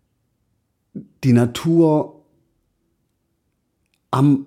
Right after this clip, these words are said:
Vorort erleben, dieses Aufwachen erleben, diese Übergänge sehen, diese,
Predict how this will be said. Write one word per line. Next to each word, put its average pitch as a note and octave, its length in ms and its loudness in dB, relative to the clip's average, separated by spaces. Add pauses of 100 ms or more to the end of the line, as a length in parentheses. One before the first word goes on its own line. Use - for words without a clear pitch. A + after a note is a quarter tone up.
Vorort A#2+ 840 -4
erleben, A#2+ 800 -2
dieses A#2+ 420 -8
Aufwachen A#2+ 640 -4
erleben, F#2+ 400 -8
diese G2+ 200 -8
Übergänge A#2+ 640 -4
sehen, F#2+ 300 -10
diese, A2 380 -8